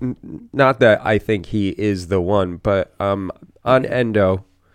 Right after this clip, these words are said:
I think if he has to work on anything, you know, he's never gonna be able to get over that, that his issue with his size.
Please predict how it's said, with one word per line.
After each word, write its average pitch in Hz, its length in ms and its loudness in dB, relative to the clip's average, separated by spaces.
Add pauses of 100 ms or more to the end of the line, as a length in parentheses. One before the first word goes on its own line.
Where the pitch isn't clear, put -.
(800)
I 117 80 0
think 131 340 2
if 120 180 2
he 113 120 2
has 127 300 0
to 123 100 -2
work 107 260 0
on 92 200 0
anything, 92 580 -4
you 117 80 0
know, 113 120 4
he's 107 200 0
never 117 240 2
gonna 110 140 0
be 104 100 0
able 98 140 2
to 95 80 0
get 95 120 0
over 95 220 2
that, 90 360 0
that 87 320 -4
his 98 220 -4
issue 95 280 -4
with 82 100 -6
his 82 140 -8
size. - 640 -8